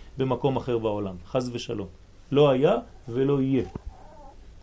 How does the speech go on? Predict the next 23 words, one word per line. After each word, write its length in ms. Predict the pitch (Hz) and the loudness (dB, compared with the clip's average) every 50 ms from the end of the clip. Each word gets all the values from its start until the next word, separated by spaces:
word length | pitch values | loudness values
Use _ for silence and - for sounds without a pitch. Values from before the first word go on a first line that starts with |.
| - - - - - - - - - - - - - - - - - - | -20 -20 -20 -16 -16 -14 -14 -12 -12 -14 -14 -16 -16 -18 -20 -10 2 6
המציאות 560 | 135 147 160 160 156 - - 190 254 247 254 | 10 10 10 10 10 8 6 6 8 10 10
המעשית 640 | 240 226 208 208 196 185 170 - - 240 202 - | 10 10 10 10 8 8 8 6 2 0 2 4
מופיעה 460 | 208 190 175 175 - 160 165 180 214 202 | 4 4 4 4 4 6 8 8 8 8
בה 180 | 185 247 247 | 6 4 4
בהתאמה 760 | 185 151 165 156 143 151 151 - - - 151 143 170 220 240 | 4 6 6 6 6 4 2 2 2 2 4 6 6 6 4
שלמה 520 | 226 - - - 180 170 156 151 156 185 233 | 4 0 -2 -2 2 4 4 6 6 6 4
עם 160 | 247 214 185 | 4 4 4
המגמה 460 | 165 156 147 131 123 131 135 143 147 | 4 2 2 2 2 2 2 2 2
האידיאלית. 600 | 143 131 123 110 113 117 113 113 107 92 85 85 - - - - - - - - | 0 0 -2 0 0 0 2 0 0 -4 -8 -12 -16 -20 -20 -20 -20 -20 -12 -8
כלומר, 220 | - 131 139 143 151 | -2 0 0 2 4
אם 140 | 190 226 | 6 6
אני 120 | 247 240 233 | 8 8 8
רוצה 480 | 214 208 - - - 190 202 196 165 123 117 | 8 6 4 4 2 4 6 8 8 6 4
לגלות 480 | 123 139 139 127 151 156 202 214 208 | 2 0 4 6 8 8 8 8 6
את 120 | 185 - 170 | 4 4 4
האידיאל 500 | 160 160 143 120 139 165 180 208 214 196 | 4 4 4 6 6 8 8 8 8 6
האלוהי, 580 | 185 170 165 156 147 127 131 175 214 254 285 285 - - - - - - - - - - - - - 175 - - - - - | 6 6 6 6 6 6 6 4 4 2 2 0 -6 -14 -20 -20 -20 -20 -20 -20 -20 -20 -20 -20 -18 -18 -18 -16 -18 -16 -2
זה 120 | 117 131 | 6 6
עובר 320 | 147 139 131 135 180 180 175 | 8 8 8 6 4 4 2
דרך 400 | 143 117 139 165 175 165 - 151 | 2 4 4 4 4 2 2 -2
הגבולות 580 | 131 107 107 107 107 110 120 127 143 151 147 | -4 -4 -6 -8 -6 -2 4 6 6 6 6
של 140 | - 131 120 | 4 0 -2
ירושלים 640 | 120 120 113 110 - - 113 110 113 123 127 127 | -2 -2 -2 -4 -4 -2 -2 0 0 0 0 -2